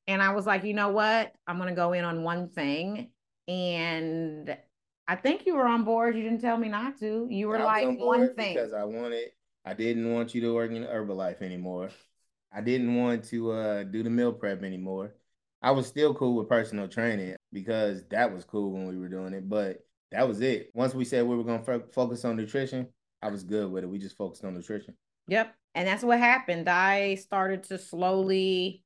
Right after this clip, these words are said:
Speaker 1: take myself out of Herbalife and started building my own business. That was late two thousand sixteen. And then in two thousand and seventeen, when people were like, "Oh, do you do Herbalife still?"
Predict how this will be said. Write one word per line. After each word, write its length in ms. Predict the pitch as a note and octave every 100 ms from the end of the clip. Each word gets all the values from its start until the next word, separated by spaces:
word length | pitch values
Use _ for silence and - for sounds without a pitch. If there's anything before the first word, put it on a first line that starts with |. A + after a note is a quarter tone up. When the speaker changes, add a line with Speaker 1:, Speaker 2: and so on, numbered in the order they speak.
| _
Speaker 1:
take 340 | - A#3 A3 A3+
myself 760 | G3+ G3+ G3+ - F3+ E3+ F3 -
out 200 | F3+ G3
of 80 | G#3
Herbalife 680 | G3+ F#3 F3+ E3 E3 F3+ F#3+
and 100 | E3+
started 440 | F#3+ F3 D#3 A#2+
building 340 | F3+ F3+ F3+
my 160 | F3+ E3+
own 180 | E3 D#3+
business. 560 | C#3 B2+ - - - -
That 140 | F3+
was 140 | F3+ D3+
late 300 | E3 G#3+ A#3
two 160 | A#3+
thousand 360 | G#3 G#3 G3+ G3
sixteen. 840 | - G3 - - F3 E3+ E3 F3 F3+ _ _ _ _
And 140 | F3+ F3+
then 100 | F3+
in 140 | F3
two 200 | - A#3+
thousand 320 | A3 G3 G3
and 100 | F3+
seventeen, 800 | - G#3 G#3 G#3 - A3 A3 G#3
when 100 | F#3
people 280 | F#3 F#3+ F#3+
were 120 | F#3
like, 220 | F3+ E3+
"Oh, 140 | F#3+ G#3
do 80 |
you 60 | G3
do 80 | G3
Herbalife 380 | G3 G3+ G#3 G3
still?" 520 | - G#3 G#3 A3